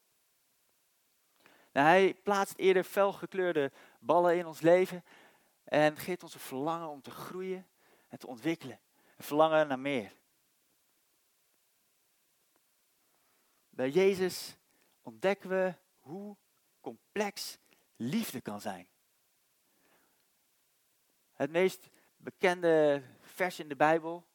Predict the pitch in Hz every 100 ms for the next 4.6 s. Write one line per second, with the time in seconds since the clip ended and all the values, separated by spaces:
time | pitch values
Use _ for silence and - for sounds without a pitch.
0 | _ _ 120 - 151 139 135 139 139 127
1 | 135 151 156 139 135 139 139 127 139 139
2 | - 135 - 117 135 147 - - _ -
3 | - - _ 135 185 175 - 175 208 -
4 | 160 - 147 - 113